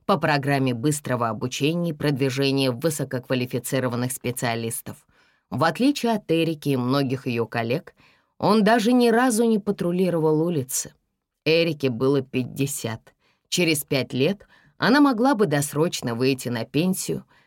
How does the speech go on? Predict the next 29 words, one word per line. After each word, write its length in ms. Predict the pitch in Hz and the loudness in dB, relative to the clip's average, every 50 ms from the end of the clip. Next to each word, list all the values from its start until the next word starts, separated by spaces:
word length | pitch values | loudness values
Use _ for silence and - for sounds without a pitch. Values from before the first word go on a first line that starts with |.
| _ _ | _ _
но 240 | - 147 175 196 202 | -2 2 4 4 4
уже 240 | 190 160 151 175 175 | 4 4 2 0 0
чувствовала, 680 | 151 - 160 165 185 175 - - 156 156 160 160 156 156 | 0 0 0 0 0 0 -2 -2 0 2 4 4 4 2
что 220 | 151 - 160 156 | 0 0 0 2
её 280 | 156 156 143 151 156 156 | 2 2 2 2 2 2
не 160 | 156 151 147 | 2 0 0
принимают 640 | 151 147 147 147 143 143 143 143 139 135 127 131 127 | 0 0 0 2 2 2 2 2 2 0 -2 -4 -4
в 60 | 123 | -4
расчёт, 600 | 123 123 120 - - - - 117 113 - _ - _ _ _ _ _ | -4 -4 -4 -4 -6 -6 -6 -6 -8 -8 _ -20 _ _ _ _ _
словно 560 | - - - 156 170 175 175 165 170 160 151 151 | -8 -2 0 2 4 4 4 4 2 2 4 4
она 160 | 147 147 139 | 4 2 2
была 240 | 127 139 139 135 131 | 2 2 2 2 2
древним 500 | 127 131 143 147 147 139 139 131 131 123 | 2 2 2 2 2 2 2 2 0 0
динозавром. 800 | 127 131 127 127 127 123 127 135 139 127 123 117 117 147 _ _ _ _ _ _ _ _ _ _ _ _ _ - | 0 0 0 0 0 0 0 0 -2 -2 -4 -6 -10 -12 _ _ _ _ _ _ _ _ _ _ _ _ _ -10
Взять 340 | 123 127 151 226 254 - | -6 -2 -2 -2 -2 -4
хотя 280 | - - 226 226 - 214 | -6 -8 -8 -6 -6 -4
бы 140 | 185 190 202 | -4 -4 -4
тех 300 | - - - 294 254 196 | -4 -2 -4 -2 -2 -2
двух 240 | 170 196 196 - - | -2 -4 -4 -4 -4
молодых 520 | 160 165 160 151 147 135 147 143 143 - | -4 -2 0 0 0 0 -2 -4 -4 -6
полицейских, 840 | - 120 117 117 113 - - 143 170 180 - - - - - - _ _ _ _ _ _ _ - | -6 -6 -4 -6 -6 -6 -4 -4 -4 -4 -6 -10 -12 -12 -14 -14 _ _ _ _ _ _ _ -4
которые 400 | - 139 147 147 156 151 151 147 | -2 -2 0 2 2 4 4 4
обращались 680 | 147 151 147 151 147 - - 147 139 139 135 131 - | 4 2 2 2 2 2 0 2 2 2 0 0 -2
с 40 | - | -2
ней 280 | 143 147 151 151 147 - | 0 2 2 0 0 0
как 200 | - 131 131 - | -2 -4 -4 -4
с 80 | - | -6
пережитком 760 | - - 139 135 131 131 - 143 135 131 - - 123 123 123 | -2 0 0 2 0 0 0 -2 -4 -4 -4 -6 -4 -4 -4
прошлого. 680 | 127 123 127 127 123 123 - - 113 117 - - - | -4 -2 -2 -2 -2 -4 -6 -10 -12 -12 -12 -14 -18